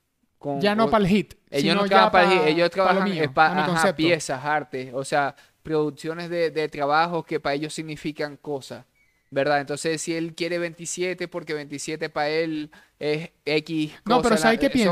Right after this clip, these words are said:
Speaker 2: pienso?
Speaker 1: vainas que,
Speaker 2: Si te das cuenta,
Speaker 1: por
Speaker 2: en
Speaker 1: lo
Speaker 2: el
Speaker 1: menos, si sois nuevo, no te vas a tirar un álbum, un álbum de veintisiete canciones.
Speaker 2: No, no,
Speaker 1: Tenéis
Speaker 2: soy
Speaker 1: tres
Speaker 2: nuevo.
Speaker 1: años cantando y te vas a tirar un álbum de veintisiete
Speaker 2: Es la
Speaker 1: canciones.
Speaker 2: saga, nada
Speaker 1: Que
Speaker 2: más.
Speaker 1: exacto, pero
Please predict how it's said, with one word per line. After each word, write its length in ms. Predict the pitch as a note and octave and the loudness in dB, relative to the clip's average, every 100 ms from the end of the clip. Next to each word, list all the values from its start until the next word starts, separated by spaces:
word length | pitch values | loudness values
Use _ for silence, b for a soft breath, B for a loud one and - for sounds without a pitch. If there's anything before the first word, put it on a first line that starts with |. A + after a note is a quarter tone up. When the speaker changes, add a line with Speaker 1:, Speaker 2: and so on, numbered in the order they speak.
| F3 | 2
Speaker 2:
pienso? 160 | C#3+ E3+ | 0 0
Speaker 1:
vainas 440 | F3+ F3+ F3+ E3+ | 0 0 -4 -6
que, 220 | - D#3 | 0 2
Speaker 2:
Si 140 | D3 G#3+ | 2 4
te 80 | |
das 160 | G#3 A#3 | 4 2
cuenta, 440 | C#4+ B3+ F#3+ F3 | 0 -2 -2 -4
Speaker 1:
por 100 | - | 2
Speaker 2:
en 20 | E3 | 4
Speaker 1:
lo 40 | |
Speaker 2:
el 40 | G3 | 4
Speaker 1:
menos, 180 | F#3+ | 2
si 100 | F#3+ E3 | 0 -2
sois 180 | G3 | -4
nuevo, 540 | F#3 A3+ A3+ G#3 G#3 G#3+ _ _ | -4 -2 0 0 -2 -6 _ _
no 160 | D3+ D3 | -6 -2
te 60 | |
vas 80 | E3+ | 0
a 60 | G3 | 0
tirar 200 | G#3 F3 | 0 -2
un 80 | E3+ | -2
álbum, 380 | E3 E3 E3 E3 | -6 -6 -8 -4
un 80 | |
álbum 220 | E3 E3+ E3 | -4 -4 -6
de 80 | |
veintisiete 420 | D#3+ D3+ D3 E3 D3+ | -6 -6 -8 -4 -4
canciones. 480 | D3 - F#3+ E3+ | -4 -4 -6 -6
Speaker 2:
No, 100 | D3+ - _ | -12 -18 _
no, 160 | F3+ | -2
Speaker 1:
Tenéis 220 | F#3 F3 F3 | 0 2 2
Speaker 2:
soy 80 | |
Speaker 1:
tres 140 | F3 G3 | 2 2
Speaker 2:
nuevo. 80 | E3 | 0
Speaker 1:
años 140 | G3+ | -2
cantando 240 | G3+ G#3 G#3 | -2 -2 -2
y 40 | |
te 60 | F3+ | -2
vas 80 | F3+ | -4
a 40 | |
tirar 180 | A3 A3+ | -4 -4
un 60 | |
álbum 200 | A3+ A3+ A3 | -4 -4 -4
de 60 | |
veintisiete 380 | A3 G#3 G#3 G#3+ | -6 -8 -8 -6
Speaker 2:
Es 40 | G#3 | -6
la 60 | |
Speaker 1:
canciones. 360 | G3+ F#3 F3 D3+ | -4 -2 -2 -2
Speaker 2:
saga, 300 | F#3 E3+ D3 | -2 -4 -6
nada 180 | D3+ D3+ | -8 -4
Speaker 1:
Que 140 | D#3+ | -4
Speaker 2:
más. 100 | B2 - _ _ _ | -4 -12 _ _ _
Speaker 1:
exacto, 600 | C#3+ D3+ F3+ E3 D3 D3+ D3 | -8 -4 -2 -2 -2 -4 0
pero 340 | E3 D#3 D#3 | 0 0 -4